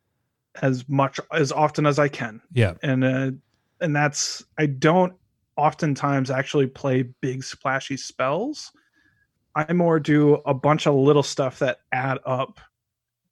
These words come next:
Speaker 1: to a bigger spell.
Speaker 2: Right.
Speaker 1: And I enjoy that more.
Speaker 2: Yeah.
Speaker 1: Um,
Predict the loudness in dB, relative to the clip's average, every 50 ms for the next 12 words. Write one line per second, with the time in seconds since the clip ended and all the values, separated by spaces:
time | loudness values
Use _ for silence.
0 | _ _ _ _ _ -14 -12 -6 -2 2 4 4 4 4 2 0 -4 -8 -8 -8
1 | -10 -10 -10 -12 -14 -10 -8 -8 -6 -4 -2 -2 -2 -2 -4 -8 -12 _ _ _
2 | _ _ _ _ _ _ _ _ -4 -2 -2 0 0 -2 -2 -4 -4 -6 -6 -8
3 | -8 -10 -14 -18 -20 -20 _ _ _ _ _ _ _ _ _ _ _ _ _ _
4 | _ _ _ -6 -4 -2 0 0 0 0 0 0 0 0 2 2 0 0 -2 -4
5 | -4 -6 -10 -16 -16 -12 -10 -10 -10 -10 -12 -14 -16 -18 _ _ _ _ _ _
6 | _ _ _ _ _ _ -2 -2 0 0 -2 -4 -6 -6 -8 -10 -10 -12 -12